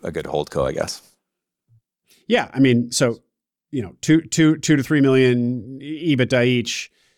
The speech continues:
Speaker 2: So, and you S-, you're gonna do an S B A loan for each?
Speaker 1: Yes. Yeah, that's the other thing, right? The S B A loan rules have changed. So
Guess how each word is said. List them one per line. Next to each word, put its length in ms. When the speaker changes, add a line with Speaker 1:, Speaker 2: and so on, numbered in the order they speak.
Speaker 2:
So, 540
and 160
you 140
S-, 220
you're 100
gonna 120
do 140
an 60
S 120
B 140
A 80
loan 200
for 120
each? 320
Speaker 1:
Yes. 380
Yeah, 200
that's 180
the 80
other 120
thing, 120
right? 180
The 140
S 160
B 140
A 60
loan 420
rules 260
have 120
changed. 360
So 280